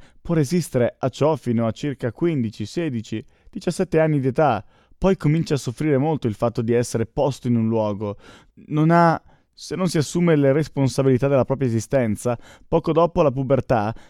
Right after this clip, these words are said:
se la vedrà brutta per il resto della sua vita. E a questo non c'è altro da aggiungere.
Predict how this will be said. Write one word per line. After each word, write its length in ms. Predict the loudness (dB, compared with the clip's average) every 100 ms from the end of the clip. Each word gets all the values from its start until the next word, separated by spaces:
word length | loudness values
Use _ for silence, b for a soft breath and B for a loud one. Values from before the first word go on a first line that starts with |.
| b
se 180 | -6 0
la 80 | 2
vedrà 320 | 2 2 0
brutta 480 | 0 0 0 0 2
per 160 | 2
il 80 | 2
resto 300 | 0 0 -4
della 160 | -4 -2
sua 140 | -2
vita. 440 | -2 -2 -4 -6 -12 _ _ _ _ _ _ _
E 140 | 0
a 80 | 2
questo 460 | 4 2 2 0 b b
non 160 | -2 0
c'è 140 | 2
altro 260 | 0 0 0
da 80 | 0
aggiungere. 720 | 2 0 2 0 -2 -6